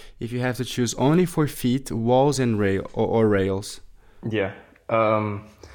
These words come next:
Speaker 2: I believe I chose walls.
Speaker 1: And only for hands?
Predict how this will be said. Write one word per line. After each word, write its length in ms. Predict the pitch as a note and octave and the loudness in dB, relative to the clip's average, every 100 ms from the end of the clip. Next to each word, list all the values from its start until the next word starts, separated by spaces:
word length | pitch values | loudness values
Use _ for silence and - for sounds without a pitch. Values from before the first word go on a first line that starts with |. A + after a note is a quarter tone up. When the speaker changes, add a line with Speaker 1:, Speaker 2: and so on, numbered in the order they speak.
| - - | -20 -8
Speaker 2:
I 100 | - | -4
believe 520 | G#2 A2+ A#2+ B2 A#2 G#2+ | -2 0 0 0 0 0
I 100 | G#2 | 0
chose 680 | - A2 G#2 G2+ G2 - - | -2 -2 -2 -4 -8 -12 -10
walls. 640 | A2+ G#2+ G2 G2 A2 - - - - - - - | -2 0 0 -4 -10 -16 -16 -18 -20 -20 -10 -2
Speaker 1:
And 160 | A#2+ A#2+ | -2 0
only 260 | C3 C#3+ C#3+ | 0 0 -2
for 180 | D3 | -2
hands? 580 | C3 A#2 B2 E3+ F3+ - | -2 -2 -2 -4 -6 -14